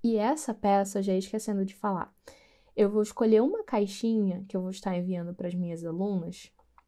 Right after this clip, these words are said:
e eu vou enviar essa peça dentro como presente. Então, alguém vai receber uma peça feita por mim com muito afeto e carinho.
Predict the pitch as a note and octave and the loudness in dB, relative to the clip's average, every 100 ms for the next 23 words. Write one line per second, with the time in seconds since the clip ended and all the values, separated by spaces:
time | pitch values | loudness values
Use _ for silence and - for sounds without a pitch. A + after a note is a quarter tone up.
0 | _ _ - F#3+ F#3 F#3 F#3 F#3+ F#3 F#3 | _ _ -2 -2 0 -2 -2 0 0 -2
1 | G3+ G3 F3+ F3+ G3+ F#3 F3 F#3 - F#3+ | -6 -6 -6 -4 -6 -4 -6 -8 -10 -6
2 | F#3 F#3+ G3 F#3+ F#3 F3+ F3 F3 - - | -4 -4 -4 -4 -4 -4 -6 -8 -12 -20
3 | _ _ _ _ _ _ _ _ _ _ | _ _ _ _ _ _ _ _ _ _
4 | - F#3 F#3 - F3+ F3 G#3 D4 - _ | -8 -6 -6 -6 -6 -4 -4 -4 -10 _
5 | _ _ _ _ _ _ F3+ F#3 F#3+ F3+ | _ _ _ _ _ _ -6 -4 -2 -2
6 | F#3+ G#3 G#3+ - G#3+ F#3+ F3+ F#3+ G3 F3 | -2 -2 -4 -2 -4 -2 -2 -4 -4 -6
7 | - F#3+ - F3 F3 G#3+ - A3+ - - | -6 -8 -6 -6 -6 -10 -6 -8 -8 -4
8 | G3+ G3 G3 A3 G#3 G#3 A#3 D4 C#4 - | -2 -2 -2 -2 0 0 -2 -6 -10 -6
9 | G3 G3 G#3 A3 A3 A#3 G3+ F#3 F#3+ | -4 -4 -6 -6 -4 0 0 0 -2